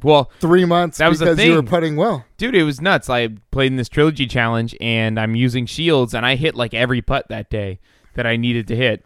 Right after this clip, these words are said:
Speaker 1: except for the last
Speaker 2: And
Speaker 1: one.
Speaker 2: then now a few years later, I won one, and I <laughs> was like, "No, I don't care about that putter. Like, it wasn't the putter.
Speaker 1: <laughs>
Speaker 2: It was that pine.
Speaker 1: Yeah.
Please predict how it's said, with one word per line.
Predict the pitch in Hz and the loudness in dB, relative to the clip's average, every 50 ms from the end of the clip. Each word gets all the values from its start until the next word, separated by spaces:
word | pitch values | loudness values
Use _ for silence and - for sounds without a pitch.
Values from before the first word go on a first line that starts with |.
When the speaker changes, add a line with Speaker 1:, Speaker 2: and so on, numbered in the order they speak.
| _ _ | _ _
Speaker 1:
except | - - - 135 117 - | -16 -8 -6 -6 -6 -6
for | - 120 | -8 -10
the | 107 101 104 | -8 -6 -6
last | 120 120 110 110 - - | -6 -4 -4 -6 -2 -2
Speaker 2:
And | 175 | 2
Speaker 1:
one. | 180 | 4
Speaker 2:
then | 185 185 | 4 6
now | 185 180 180 185 | 6 6 6 6
a | 185 | 4
few | - 196 196 202 | 2 0 0 2
years | 208 208 190 190 180 170 | 4 6 6 4 4 4
later, | 196 214 208 190 175 170 - | 2 2 2 2 0 0 0
I | 139 165 196 214 | 0 2 2 4
won | 208 185 175 156 151 151 | 4 4 2 2 2 0
one, | 143 143 143 143 143 139 - | 0 0 0 0 -2 -6 -4
and | 143 143 139 135 135 - - | -4 -2 -2 -2 -4 -2 0
I | 143 156 165 165 156 - - - | 2 4 4 4 2 -2 0 0
<laughs> | 208 190 156 - - | 0 2 2 -2 -2
was | 190 190 170 - - | -2 -2 -2 -2 -2
like, | 170 156 151 - _ - - - | -2 -2 -2 -4 _ -18 -4 2
"No, | 139 156 | 4 4
I | 165 | 6
don't | 208 226 180 | 4 2 2
care | - 180 160 | 2 4 4
about | 147 139 123 | 4 2 0
that | 143 131 - | -2 -4 0
putter. | - 156 175 165 135 131 | 2 2 2 2 2 0
Like, | 135 - - | 2 4 6
it | 233 202 | 6 6
wasn't | 220 220 220 160 | 6 4 2 0
the | 147 165 | 2 2
putter. | 202 196 170 143 131 - 180 - | 2 2 2 0 -2 -6 -12 -20
Speaker 1:
<laughs> | 180 - | -12 -4
Speaker 2:
It | - 175 | 0 0
was | 196 170 | 2 2
that | 170 160 147 - | 2 0 -2 0
pine. | - 180 180 185 160 135 120 120 127 123 120 | 0 2 4 4 2 0 -2 -6 -10 -14 -10
Speaker 1:
Yeah. | - 117 117 113 104 95 | -6 -2 -2 -2 -2 -4